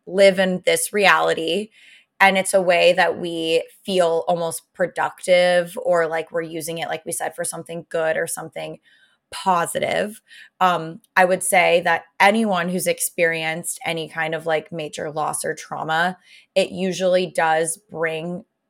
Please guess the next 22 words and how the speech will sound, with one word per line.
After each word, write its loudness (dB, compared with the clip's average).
just -8
such -2
greater 2
life -4
perspective, 0
and -4
also -4
kinda -2
ties -2
to -8
the -4
quote 2
I 4
read 0
before 2
about 0
you -12
just -8
see -4
the 0
world -4
differently. -6